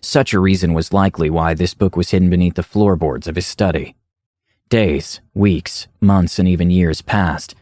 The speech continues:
and the kingdom of Noth began to see quite an upturn of prosperity. The land itself was hard to till, and very little grew outside of the forest.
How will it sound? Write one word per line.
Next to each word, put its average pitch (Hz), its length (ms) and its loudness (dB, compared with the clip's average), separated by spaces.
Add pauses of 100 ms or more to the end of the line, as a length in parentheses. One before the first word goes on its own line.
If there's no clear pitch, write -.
(240)
and 107 80 4
the 104 80 4
kingdom 110 340 4
of 90 120 2
Noth 95 320 4
began 90 280 2
to 87 60 0
see 95 200 0
quite 92 280 -2
an 90 80 2
upturn 90 340 0
of 87 100 -2
prosperity. 90 760 0 (400)
The 120 80 4
land 127 240 6
itself 101 460 0
was 85 140 -2
hard 95 240 0
to 82 40 -2
till, 82 460 0 (160)
and 101 100 0
very 113 240 4
little 104 240 4
grew 92 220 2
outside 87 400 0
of 85 80 -2
the 87 60 0
forest. 87 520 -2